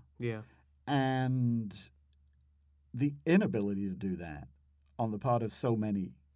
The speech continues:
Speaker 2: is troubling.
Speaker 1: It is troubling, indeed. Um, would you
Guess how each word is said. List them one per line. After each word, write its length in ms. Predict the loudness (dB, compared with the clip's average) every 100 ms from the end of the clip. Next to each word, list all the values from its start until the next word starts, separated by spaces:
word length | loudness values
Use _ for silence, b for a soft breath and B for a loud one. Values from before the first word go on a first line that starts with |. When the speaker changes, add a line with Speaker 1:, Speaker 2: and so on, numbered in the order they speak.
| _
Speaker 2:
is 520 | -4 -2 -2 -6 -14 -20 _ _ _ _ _
troubling. 380 | -4 -2 -2 -10 -16 _ -12
Speaker 1:
It 160 | -4 0
is 200 | 0 -2
troubling, 460 | -8 -10 -12 -20 -20 _ -20 _ _ _ -20 -12
indeed. 540 | -10 -6 -6 -6 -10 _ b b b b b _
Um, 320 | 0 0 0 -6 b b b b b -16 -12
would 520 | -2 4 4 2 -4 -14 _ _ _ _ _ _ _ _ _ _ _ _ -14
you 840 | -12 -8 -4 -4 -2 -4 -4 -8